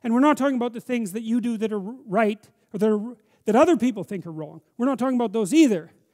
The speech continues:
We're talking about those things that you consciously do, although you know them to be wrong yourself.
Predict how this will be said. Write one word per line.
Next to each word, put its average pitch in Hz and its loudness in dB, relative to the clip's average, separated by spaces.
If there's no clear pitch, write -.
We're 226 -8
talking 240 0
about 208 -2
those 269 4
things 247 -2
that 226 -4
you 226 -10
consciously 247 -6
do, 214 -6
although 208 -2
you 214 -2
know 233 2
them 233 -2
to 247 -8
be 208 -4
wrong 214 0
yourself. 190 -4